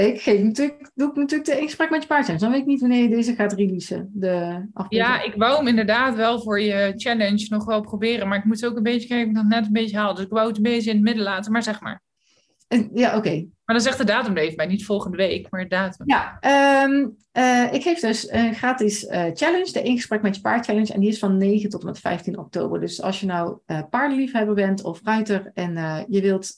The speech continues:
Speaker 1: bent op zoek naar een betere band met je paard, naar echt die ultieme connectie, dan zou ik zeggen, doe mee, helemaal gratis. En, eh, gaat heel veel, eh, inzichten opleveren, denk ik. Ja.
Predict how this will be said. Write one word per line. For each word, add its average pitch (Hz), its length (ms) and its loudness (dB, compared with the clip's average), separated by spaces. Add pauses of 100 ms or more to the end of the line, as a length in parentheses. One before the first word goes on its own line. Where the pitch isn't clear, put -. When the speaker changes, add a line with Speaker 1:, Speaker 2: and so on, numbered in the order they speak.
Speaker 1:
bent 196 220 0
op 196 60 -4
zoek - 160 -4
naar 185 200 0
een 175 240 -2 (200)
betere 208 420 2
band 196 180 2
met 165 160 -6
je 202 100 -4
paard, 277 340 2
naar 240 120 0
echt 214 160 -4
die 196 120 0
ultieme 202 360 0
connectie, 208 520 -2
dan 202 160 2
zou 185 140 -2
ik 175 80 -6
zeggen, 170 440 -6 (200)
doe 233 240 2
mee, 277 360 2
helemaal 226 260 2
gratis. 196 540 -2
En, 185 220 -6
eh, 170 220 -6 (240)
gaat 190 240 -4
heel 196 180 0
veel, 170 300 -2
eh, 151 200 -2 (220)
inzichten 285 440 0
opleveren, 233 360 -2
denk 170 180 -4
ik. - 260 -12 (160)
Ja. 339 420 -4